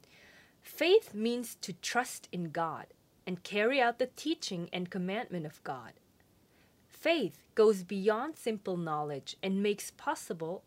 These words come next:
a complete change in your person to transform the course of your life. Faith is to completely believe that all of this is done by God alone. If you have faith,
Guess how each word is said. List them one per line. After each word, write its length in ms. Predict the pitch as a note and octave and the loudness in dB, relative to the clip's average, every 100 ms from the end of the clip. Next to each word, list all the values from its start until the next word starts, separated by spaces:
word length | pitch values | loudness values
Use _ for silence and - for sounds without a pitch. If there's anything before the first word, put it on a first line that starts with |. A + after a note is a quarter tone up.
| - | -8
a 60 | |
complete 640 | F3+ A3 G#3+ - E4+ F4+ - | -6 -6 -8 -6 0 0 0
change 460 | - C4+ C4 F3 - | -6 -4 -4 -4 -4
in 160 | F#3 | -2
your 100 | E3+ | -2
person 640 | - - C4 C4+ E3+ D3+ C#3+ | -6 -2 0 0 -8 -10 -10
to 100 | - | -14
transform 760 | F3 - F#3+ - - A#3+ D4+ F4 | -8 -4 -4 -6 2 2 2 -4
the 100 | C#4+ | -6
course 340 | - - - | 0 2 2
of 160 | F#3 D3 | -2 -4
your 120 | D#3+ | -4
life. 540 | D#3 F3 D3+ - - _ _ _ _ _ _ _ _ _ - - - - | -2 -4 -6 -18 -20 _ _ _ _ _ _ _ _ _ -20 -20 -20 -20
Faith 440 | - - F4+ C#4 - | -10 2 4 2 0
is 140 | G#3 | -4
to 140 | - A#3+ | -2 -2
completely 680 | B3+ A#3 - D#4+ F#4 - F#4+ | -2 -2 -4 0 2 2 2
believe 720 | C4 A3+ A3+ C#4 F3+ - - | 4 2 2 0 -2 -4 -4
that 120 | G3+ - | -4 4
all 220 | A#3+ E4 | 6 8
of 160 | F#4 A3 | 6 4
this 180 | C#4 C4+ | -2 -2
is 120 | G3 | -6
done 260 | - G3 G#3 | -2 -2 2
by 140 | G#3+ | 0
God 340 | E3 G3 G3+ | 2 0 2
alone. 520 | G3+ F3 F#3 E3+ C#3 - _ _ _ _ _ _ _ _ _ - | 0 0 0 0 -6 -16 _ _ _ _ _ _ _ _ _ -6
If 160 | F#3+ | -4
you 140 | G3+ C#4+ | -2 4
have 140 | D4 | 2
faith, 400 | - G3+ G3+ D3+ | 4 4 4 4